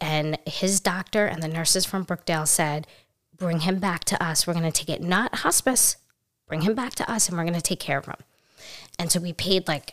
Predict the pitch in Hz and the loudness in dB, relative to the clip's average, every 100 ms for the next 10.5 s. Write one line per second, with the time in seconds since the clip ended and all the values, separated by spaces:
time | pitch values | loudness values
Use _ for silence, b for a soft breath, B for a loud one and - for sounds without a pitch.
0 | - 160 147 90 - - 185 190 - 185 | -10 -8 -8 -10 -6 -2 -2 0 0 2
1 | 156 165 156 180 160 - 165 160 160 - | 0 0 0 2 2 0 0 -2 -2 0
2 | 156 - 165 165 160 160 - 147 151 - | 2 0 0 -2 0 -4 -4 -4 -4 0
3 | 175 160 151 - 156 143 - 139 143 _ | 2 2 -2 -2 -4 -4 -8 -12 -16 _
4 | _ b b b b b _ - 170 - | _ b b b b b _ -2 0 2
5 | 185 139 - 147 - - 175 160 B B | 2 2 0 -6 -6 0 0 0 B B
6 | B B - 170 156 165 220 151 - 196 | B B -2 -2 -2 -4 -4 -2 0 4
7 | 202 190 - 185 - 160 160 - 175 156 | 4 4 6 6 6 6 4 2 0 0
8 | 156 - 160 156 160 160 170 - - 165 | 0 0 -2 0 -2 -2 0 0 0 -2
9 | 160 170 180 175 170 165 - B B - | -2 0 -2 0 -2 0 0 B B -20
10 | _ _ - - - | _ _ -6 2 4